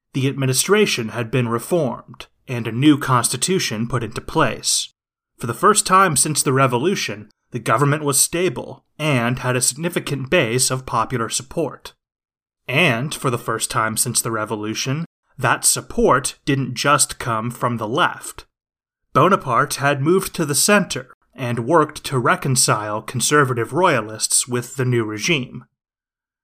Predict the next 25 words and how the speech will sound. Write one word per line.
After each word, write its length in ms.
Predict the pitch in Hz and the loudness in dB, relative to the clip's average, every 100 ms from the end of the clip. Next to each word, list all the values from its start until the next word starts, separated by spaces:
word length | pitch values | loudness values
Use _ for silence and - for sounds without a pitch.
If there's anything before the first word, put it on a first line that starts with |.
| _ | _
Many 360 | 131 170 214 139 | -2 4 4 4
still 360 | - - 156 139 | 0 0 0 0
had 320 | 139 135 120 | 2 2 2
doubts 460 | 143 147 151 - | 4 4 4 0
about 340 | 127 117 110 123 | -2 -4 -8 -4
Bonaparte. 840 | 113 107 107 - 92 - - - _ _ _ _ | -4 -2 -6 -8 -12 -12 -10 -12 _ _ _ _
Those 280 | - 110 104 | -4 -2 -2
doubts 540 | 107 202 120 123 - - | 2 4 4 2 -2 -4
would 140 | 117 | -6
grow 240 | 131 139 | 0 2
stronger 760 | 120 - 165 196 160 120 110 113 | 2 -2 4 6 4 2 -6 -8
after 340 | 120 117 - 131 | -2 -2 0 -4
the 80 | 113 | -2
murder 520 | 120 151 117 117 123 | 2 4 4 4 2
of 160 | 110 | 0
the 180 | 113 117 | -4 -4
Duke 320 | 107 127 127 | -2 -2 0
of 120 | 135 123 | -2 0
Enghien 760 | 113 110 107 165 107 101 113 | -2 -2 -2 0 0 -4 -8
in 160 | 123 110 | -6 -2
March 360 | 123 123 120 | 4 4 2
of 120 | 123 | -4
eighteen 360 | 110 113 - 113 | -4 -6 -6 -6
oh 120 | 104 | -8
four. 480 | - 175 143 - - | -4 0 0 -4 -14